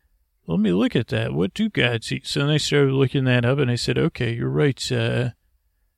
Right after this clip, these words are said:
oh, yeah, gods eat ambrosia. That, that's one thing the Greeks or the Roman gods eat." Uh,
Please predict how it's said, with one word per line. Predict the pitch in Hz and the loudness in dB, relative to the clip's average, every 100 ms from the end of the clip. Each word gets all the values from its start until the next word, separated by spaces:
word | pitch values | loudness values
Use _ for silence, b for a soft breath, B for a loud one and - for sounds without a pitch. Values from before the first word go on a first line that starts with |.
| _ _ | _ _
oh, | - | -4
yeah, | 208 240 | 0 0
gods | - - 160 156 | 0 0 0 0
eat | 180 | 0
ambrosia. | 160 135 160 226 254 147 127 117 | 0 0 2 2 2 2 0 -4
That, | 117 156 151 156 | -2 0 0 0
that's | 151 196 - | 0 0 0
one | 175 151 | 0 0
thing | 160 135 | 0 0
the | 127 | 0
Greeks | 113 135 139 - | 0 0 0 -2
or | 131 | 0
the | 123 | 2
Roman | 123 156 139 | 2 0 0
gods | 123 120 117 - | 0 0 -2 -4
eat." | 127 135 151 - | -2 -2 -4 -4
Uh, | 131 120 120 127 | -2 0 0 -2